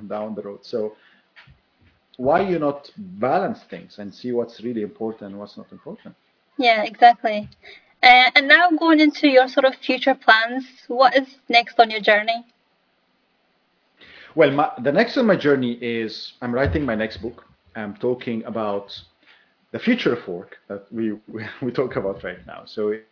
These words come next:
Speaker 1: it's about career shape shifting. And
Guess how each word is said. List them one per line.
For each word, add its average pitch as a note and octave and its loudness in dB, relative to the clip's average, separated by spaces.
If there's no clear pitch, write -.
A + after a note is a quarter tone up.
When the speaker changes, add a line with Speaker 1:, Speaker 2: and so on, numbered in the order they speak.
Speaker 1:
it's A2+ -12
about A#2 -4
career C3 -2
shape A2+ -6
shifting. - -14
And A#2+ -6